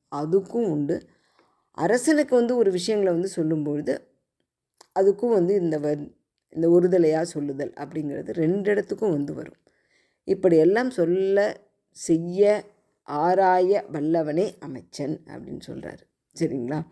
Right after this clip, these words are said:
அதாவது தெரிதலும், அதாவது ஒரு காரியத்தை வந்து நிறைய வகையில வந்து பண்ண முடியும். அல்லது இந்த நிறைய வகையில வந்து பண்றதுக்கு வந்து, அல்லது நிறைய மனிதர்களை வச்சு பண்ண முடியும். அந்த மாதிரி எல்லாம் உண்டு இல்லையா?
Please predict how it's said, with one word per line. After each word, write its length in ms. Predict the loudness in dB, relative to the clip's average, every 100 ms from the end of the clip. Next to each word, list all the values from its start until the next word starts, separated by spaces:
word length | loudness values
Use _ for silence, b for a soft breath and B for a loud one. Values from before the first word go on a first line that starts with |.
| b b b b b b
அதாவது 360 | 0 0 4 4
தெரிதலும், 520 | 4 4 2 2 -4 _ _
அதாவது 280 | -10 -6 -2
ஒரு 200 | -2 -2
காரியத்தை 580 | -4 -2 0 -2 -2 -4
வந்து 400 | -4 -4 -6 -6
நிறைய 480 | -2 0 0 0 0
வகையில 420 | 0 -4 -4 -2
வந்து 580 | -2 -2 0 2 2 0 -4 -10 -14 -18 _ _ _ _ _ _ _ _ _ _ -20 -20 _ _ _
பண்ண 220 | 0 2
முடியும். 500 | 4 0 0 0 -2 -8 _ _ _ _ _ _ _ -10
அல்லது 400 | -4 0 0 0
இந்த 140 | 0
நிறைய 520 | 2 2 0 2 0
வகையில 500 | 2 0 0 0 0
வந்து 260 | -4 -4 -6
பண்றதுக்கு 680 | -6 -6 -4 -4 -6 -10 -12
வந்து, 240 | -10 -10 b b b
அல்லது 300 | -2 0 2
நிறைய 360 | 4 4 4 0
மனிதர்களை 540 | 0 0 0 0 0 -2
வச்சு 180 | -4
பண்ண 240 | -6 -4 -4
முடியும். 340 | -4 -6 -8 -12 _ -10
அந்த 200 | -2 0
மாதிரி 300 | 2 2 2
எல்லாம் 260 | 2 2 0
உண்டு 200 | 0 -4
இல்லையா? 300 | -6 -8